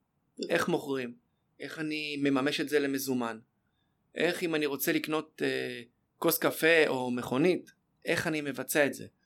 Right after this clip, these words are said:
Speaker 2: זאת אומרת, יש לי עכשיו ביטקוין אחד, ובעוד שתי דקות אני רוצה שיהיה לי, נגיד, ערכו שש עשרה אלף דולר היום, שיהיה לי עכשיו שש עשרה אלף דולר בבנק, איך זה מתבצע?
Speaker 1: אוקיי, אז קודם כל זה קל מאוד, כי, אה, בוא נתחיל בלקנות ביטקוין.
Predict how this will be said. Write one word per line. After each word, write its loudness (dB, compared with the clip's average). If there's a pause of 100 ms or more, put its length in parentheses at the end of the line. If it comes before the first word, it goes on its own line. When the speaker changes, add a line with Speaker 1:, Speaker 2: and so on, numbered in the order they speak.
Speaker 2:
זאת -8
אומרת, -4
יש -2
לי -2
עכשיו -2
ביטקוין 0
אחד, 2 (640)
ובעוד 2
שתי 0
דקות 0
אני -2
רוצה -2 (400)
שיהיה -2
לי, -2
נגיד, -6
ערכו -4
שש -12
עשרה -6
אלף -10
דולר 2
היום, 2 (320)
שיהיה 0
לי 2
עכשיו 2
שש -2
עשרה 0
אלף 0
דולר 2
בבנק, 0 (440)
איך -2
זה -2
מתבצע? -14 (260)
Speaker 1:
אוקיי, -14 (160)
אז -12
קודם 8
כל 6
זה 4
קל 2 (460)
מאוד, 4 (500)
כי, 6 (520)
אה, -8
בוא 6
נתחיל 4
בלקנות 2
ביטקוין. -4